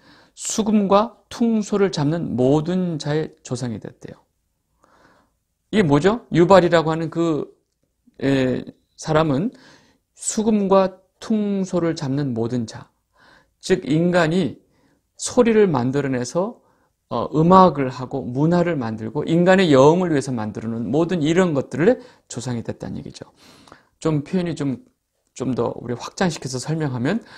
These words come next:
모든 인간이 만드는 모든 예술, 문화의 조상이 돼버린 거죠. 그 다음 이십이 절 보세요.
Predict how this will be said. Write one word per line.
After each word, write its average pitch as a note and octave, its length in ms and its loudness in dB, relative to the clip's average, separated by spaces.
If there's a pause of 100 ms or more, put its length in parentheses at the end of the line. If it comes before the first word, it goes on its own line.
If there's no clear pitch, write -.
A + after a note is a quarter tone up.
(220)
모든 F3+ 380 4
인간이 F#3 360 2
만드는 B2+ 420 -4
모든 A2 340 -8
예술, C3+ 400 0
문화의 C3 760 2 (260)
조상이 A2+ 380 -10
돼버린 A#2+ 380 -12
거죠. - 280 -20 (1700)
그 D#3+ 100 2
다음 D#3 420 4 (400)
이십이 F#3 320 -2
절 C3+ 140 0
보세요. A2 380 -8